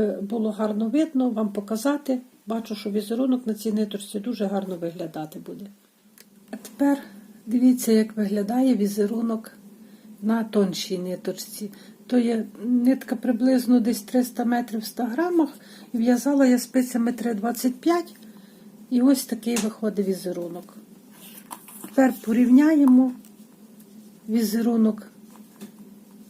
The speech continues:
отак виворотня сторона виглядає.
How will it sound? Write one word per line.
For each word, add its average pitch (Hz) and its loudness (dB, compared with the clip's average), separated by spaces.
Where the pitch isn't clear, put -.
отак 208 -6
виворотня 285 2
сторона 277 2
виглядає. 254 0